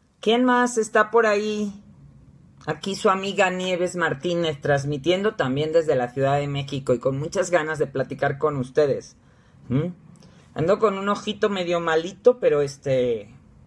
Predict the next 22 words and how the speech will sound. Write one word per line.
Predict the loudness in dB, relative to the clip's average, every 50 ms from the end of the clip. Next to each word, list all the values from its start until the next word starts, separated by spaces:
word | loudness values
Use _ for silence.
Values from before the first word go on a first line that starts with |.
| _ _ -20 _ -14 0 0
pero | 2 2 2
bueno, | 0 0 -2 -6 -6
ya, | -6 -4 -4 -4 -6 -8 -14 _ -2
ya, | 0 2 2 2 0
mejor | -2 -4 -4 -2 0 0 0 0
que | -2 -4
esta | -2 -2 -2 -2
mañana, | 0 0 -2 -2 -2 -4 -4
porque | -4 -6 -4 -2 -2
en | -2
la | 0
mañana | -2 -2 -2 -2 -4 -4
andaba | -4 -2 0 0 0 -2 -4
muy, | -4 -2 -2 -2 -2 -4 -6 -10 -18 -20 -20 -20 -20 -20 _ -2
muy | 0 0 0
amoladita, | 0 0 0 0 0 -2 -2 -4 -8 -10 -6 -6 -6 -2
pero | 0 2 2 2
ya, | 2 2 0 0 -2 -6 -12 -20 -20 -20 -20 -20 -20 -20 -20 -20 -18 -8
ya | -2 4 4 6 6
estoy | 4 2 2 2 2 2
muy | 2 -2 -2 0
bien, | 0 0 0 -2 -4